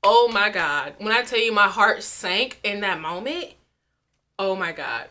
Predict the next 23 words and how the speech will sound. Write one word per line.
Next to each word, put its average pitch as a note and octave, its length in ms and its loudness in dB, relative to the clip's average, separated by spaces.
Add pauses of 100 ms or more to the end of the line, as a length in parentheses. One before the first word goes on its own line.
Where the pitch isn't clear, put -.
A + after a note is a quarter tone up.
(120)
Oh G3+ 220 2
my E3 180 -6
God. C3+ 340 -8 (420)
So - 160 -2
I G#3 160 6
immediately G#3 680 -2
stand G#3+ 440 -2
up F#3+ 260 -2 (280)
and G3 80 0
I'm, G#3+ 100 2
like, F#3+ 180 -2
yelling G#3+ 480 0
for A3 100 -4
my G#3 100 -2
mom. G3 300 0
I'm C4+ 60 -4
like, F#4 140 -2
Mom! C#5 1200 4 (520)
Mom, A#4+ 480 6
get G#4+ 140 6 (520)
him, F#4+ 80 0
get A#4 800 0
him! C4+ 240 -6